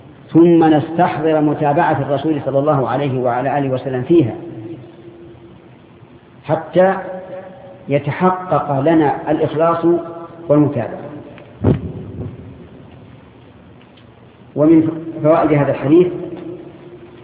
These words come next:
أن من هم بالسيئة ولم يعملها كتبها الله حسنة كاملة،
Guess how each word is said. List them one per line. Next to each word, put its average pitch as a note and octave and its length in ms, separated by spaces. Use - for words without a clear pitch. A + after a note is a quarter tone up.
أن D3+ 280
من D3 160
هم E3 340
بالسيئة D3+ 680
ولم D3 180
يعملها D3 460
كتبها D3+ 380
الله C#3+ 300
حسنة C#3+ 360
كاملة، B2+ 320